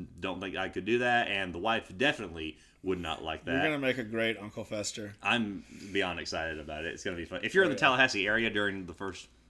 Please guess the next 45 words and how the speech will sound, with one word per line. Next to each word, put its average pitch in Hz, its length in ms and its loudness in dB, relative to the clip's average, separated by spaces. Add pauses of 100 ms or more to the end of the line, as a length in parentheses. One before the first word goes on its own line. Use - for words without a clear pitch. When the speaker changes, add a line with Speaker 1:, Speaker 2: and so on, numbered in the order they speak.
(100)
Speaker 1:
couple 107 200 -2
weeks 107 140 -4
of 98 100 -2
October, 104 500 0 (380)
go 151 120 6
see 143 180 4
the 95 100 0
show. 98 260 2
This 107 160 2
cast 104 320 4
is 90 120 -4
gonna 90 200 -2
be 82 320 -4 (120)
absolutely 90 800 -2 (160)
hilarious. 101 840 0
It's 98 120 -10
gonna 98 160 -4
be 90 100 -4
so 90 220 -4
much 87 180 -8
fun. 78 340 -8 (220)
But 117 200 2
anyway. 135 360 6
Speaker 2:
And 175 80 8
if 151 80 6
you're 196 100 8
gonna 214 180 8
sit 233 180 6
next 208 240 4
to 175 80 0
me, 185 340 6 (160)
we're 151 160 8
all 170 120 12
gonna 170 180 6
be 170 140 6
in 160 140 6
one 180 380 2
area 160 320 12
going, 147 280 4
"Shave 208 420 10
your 190 260 10
head, 180 380 12 (220)
shave 202 480 12
your 202 260 12
head, 185 400 12